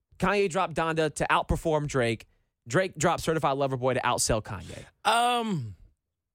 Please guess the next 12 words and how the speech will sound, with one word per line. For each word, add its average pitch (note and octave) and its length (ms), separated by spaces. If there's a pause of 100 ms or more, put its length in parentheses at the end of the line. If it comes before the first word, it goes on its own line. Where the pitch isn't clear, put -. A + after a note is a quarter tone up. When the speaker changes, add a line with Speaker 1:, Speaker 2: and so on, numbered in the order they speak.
(480)
Speaker 2:
yes A3+ 480
and A#3 180
no. D3+ 320 (360)
I D3 60
do F3 220
agree B3 300
with F3+ 180
that A2 240 (580)
to F3+ 120
a F3+ 60
certain F3+ 320
extent. C#3+ 400